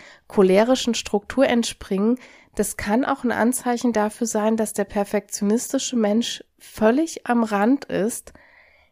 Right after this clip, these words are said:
weil er oder sie einfach nicht verstehen und akzeptieren kann, dass andere Personen anders vorgehen, als sie selbst vorgehen würden. Ja, und vielleicht ahnen es an dieser Stelle schon einige,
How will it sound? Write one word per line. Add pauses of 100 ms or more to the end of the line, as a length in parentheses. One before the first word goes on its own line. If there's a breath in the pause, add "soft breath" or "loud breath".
weil
er
oder
sie
einfach
nicht
verstehen
und
akzeptieren
kann, (360 loud breath)
dass
andere
Personen
anders
vorgehen,
als
sie
selbst
vorgehen
würden. (420)
Ja,
und
vielleicht
ahnen
es
an
dieser
Stelle
schon
einige,